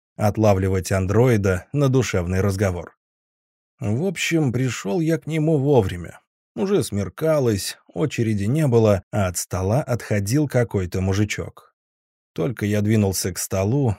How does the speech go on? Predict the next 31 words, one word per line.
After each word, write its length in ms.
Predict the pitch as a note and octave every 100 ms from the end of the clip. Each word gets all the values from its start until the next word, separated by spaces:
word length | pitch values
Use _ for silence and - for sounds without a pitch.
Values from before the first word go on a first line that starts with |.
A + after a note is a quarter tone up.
| -
как 240 | A#2 -
парочка 540 | - D3 C#3+ - -
охранников 880 | A#2 A2 - C#3 D3+ B2 G#2+ - G2+
подхватила 760 | - A2 - C3 C#3 D#3+ D3+ C3+
андроида 500 | B2 B2 A2+ G2 G2
под 320 | - C#3+ C#3+
руки, 420 | B2 G#2+ A2 G2+ - _
погрузили 580 | - F3+ D#3 C3+ C3+ G#2+
в 100 | F#2+
тачку 600 | - F#2+ C3+ - F3 E3+ - _
и 160 | E3
повезли. 680 | G#3+ G3 E3 C3 G#2 G#2 A2+ - _ _ _ -
А 140 | G#2
я 300 | F#2 G#2 D#3
в 80 | A#2
отдалении 760 | G2 F#2+ G#2+ G#2 G2 F#2+ F#2+ - - -
потопал 560 | - G2 - D#3+ D#3+ D3
за 180 | B2+ C#3
ними. 420 | A#2+ F2+ E2+ - _ _ _
Интересно 640 | A2+ F#2+ F2+ G2+ D#3 B2+
ведь, 320 | A2 F#2 - - -
да 140 | A2+
и 100 | G#2+
необходимость 840 | G2+ G2+ - G#2+ G#2 G2 F#2 -
поговорить 720 | - G2 G2 F#2+ G2+ B2+ - -
никто 400 | C#3+ B2 - G2+
не 100 | F2+
отменял. 500 | F#2 G#2+ A2 F2+ - _ _ _ _ _ _ _ _ _ _
Везли 360 | C#3 F#3+ F3+ G3+
андроида 540 | C3 G#2 G#2+ G2 F#2+
недолго. 680 | G2+ A#2+ C#3+ G#2+ F2 -